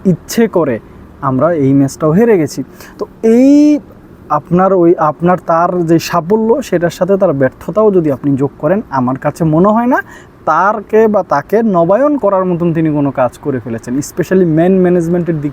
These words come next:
থেকেও যদি আপনি বলেন, এনাল ডোনাল্ড, যিনি গতকাল বলেছেন যে অজ্ঞাত কোনো কারণে বাংলাদেশি ক্রিকেটাররা কেন সেটা চেজ করতে যায়নি, সেটাই একটা নাকি লজ্জাজনক বিষয় বলে এনাল ডোনাল্ড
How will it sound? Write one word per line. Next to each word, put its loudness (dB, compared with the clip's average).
থেকেও -2
যদি -2
আপনি -6
বলেন, 2
এনাল 2
ডোনাল্ড, -4
যিনি 2
গতকাল 0
বলেছেন 2
যে 4
অজ্ঞাত 0
কোনো 2
কারণে 0
বাংলাদেশি -2
ক্রিকেটাররা 0
কেন 2
সেটা 0
চেজ -2
করতে -6
যায়নি, -2
সেটাই 0
একটা -2
নাকি 0
লজ্জাজনক 0
বিষয় -2
বলে 2
এনাল 2
ডোনাল্ড 0